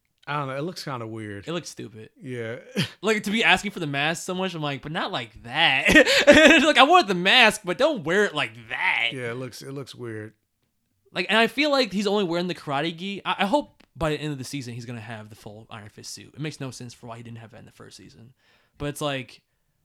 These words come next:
Speaker 2: I hope it's not because
Speaker 1: Well, 'cause now 'cause he's inspired by Daredevil. Remember Daredevil said, "Protect New York," or whatever.
Speaker 2: Yeah.
Speaker 1: So that's his motivation
Speaker 2: To wear
Speaker 1: now.
Speaker 2: a mask?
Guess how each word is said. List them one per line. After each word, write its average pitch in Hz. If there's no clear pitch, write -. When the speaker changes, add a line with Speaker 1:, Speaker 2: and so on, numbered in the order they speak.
Speaker 2:
I -
hope 262
it's 233
not 175
because 139
Speaker 1:
Well, 151
'cause 156
now 185
'cause 170
he's 160
inspired 156
by 139
Daredevil. 135
Remember 139
Daredevil 131
said, 123
"Protect 131
New 127
York," 123
or 127
whatever. 107
Speaker 2:
Yeah. 123
Speaker 1:
So 131
that's 131
his 131
motivation 120
Speaker 2:
To 120
wear 123
Speaker 1:
now. 120
Speaker 2:
a -
mask? 113